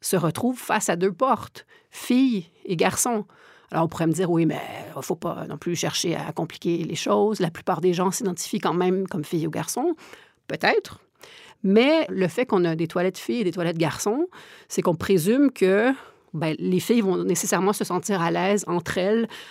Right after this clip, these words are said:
ce qui n-, est loin d'être le cas de surcroît à l'adolescence. Idem pour les garçons. Et c'est aussi basé sur une, une, une présomption de l'hétérosexualité.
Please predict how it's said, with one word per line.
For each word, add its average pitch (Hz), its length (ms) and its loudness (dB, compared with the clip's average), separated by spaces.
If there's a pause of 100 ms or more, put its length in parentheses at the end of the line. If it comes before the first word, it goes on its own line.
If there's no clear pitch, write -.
(260)
ce - 120 0
qui 170 240 -2
n-, 208 240 0 (120)
est 185 60 0
loin 190 280 2
d'être 175 340 -2
le 175 160 2
cas 214 340 0 (400)
de 170 160 0
surcroît 180 380 -4
à - 20 2
l'adolescence. 170 800 -2 (920)
Idem 185 300 4
pour 151 140 -2
les 156 100 2
garçons. 247 560 -2
Et 254 140 6
c'est 202 240 2
aussi 269 640 0
basé 180 600 2
sur 202 360 2
une, 165 240 4
une, 156 320 0 (280)
une 175 100 -2
présomption 185 600 0
de 240 60 0
l'hétérosexualité. 175 1000 -4